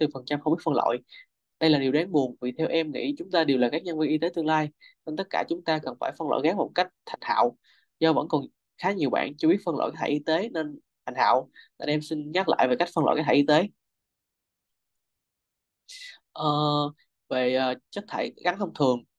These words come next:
như là thức ăn thừa, hoa quả, lá cây thì sẽ được bỏ vào thùng màu xanh. Ờ, các chất thải thông thường, ờ, dùng để tái chế như là vỏ chai dịch chuyền không dính máu, vỏ chai nhựa, thủy tinh, hộp thuốc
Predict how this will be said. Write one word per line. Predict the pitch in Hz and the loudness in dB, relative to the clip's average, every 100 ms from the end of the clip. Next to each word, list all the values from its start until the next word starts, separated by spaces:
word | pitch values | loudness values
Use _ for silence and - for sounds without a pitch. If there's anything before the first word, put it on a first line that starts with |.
| _ | _
như | 165 156 | -2 2
là | 143 120 | 4 2
thức | 190 - | -2 -4
ăn | 160 156 151 | -4 -6 -2
thừa, | 127 120 117 - | 0 2 0 2
hoa | 147 | 2
quả, | 135 - 160 190 | 4 4 2 -2
lá | 190 | -2
cây | 160 147 151 - _ - | 0 0 -4 -12 _ -10
thì | 131 | -8
sẽ | 131 | -4
được | 147 - | -6 -4
bỏ | - 160 | -2 0
vào | 135 | 0
thùng | 131 123 | -2 -2
màu | 123 | 0
xanh. | 156 147 147 _ _ _ _ _ _ _ - | 0 -2 -8 _ _ _ _ _ _ _ -8
Ờ, | 160 151 151 151 _ _ _ _ | -2 -2 -2 -6 _ _ _ _
các | 196 - _ _ | -4 -4 _ _
chất | - 202 | -2 0
thải | - 107 185 - | 2 2 2 2
thông | 170 156 | 0 2
thường, | 147 127 117 - _ _ _ | 2 2 0 -8 _ _ _
ờ, | - 139 | -2 0
dùng | 127 | 0
để | 127 | 2
tái | 180 180 | 0 2
chế | 180 202 | 2 2
như | 208 160 | 2 2
là | 135 - | 2 2
vỏ | 95 - | 2 2
chai | 170 143 | 0 -2
dịch | - - | -4 -4
chuyền | 127 | -4
không | 160 160 | -4 -6
dính | 190 | -2
máu, | 175 170 233 - _ _ | 2 2 0 -6 _ _
vỏ | 135 | -2
chai | 160 156 | 0 0
nhựa, | 127 123 123 131 _ - | -2 -2 -2 -2 _ -2
thủy | 143 | 0
tinh, | 165 156 | 2 0
hộp | - - | -6 4
thuốc | 180 | 4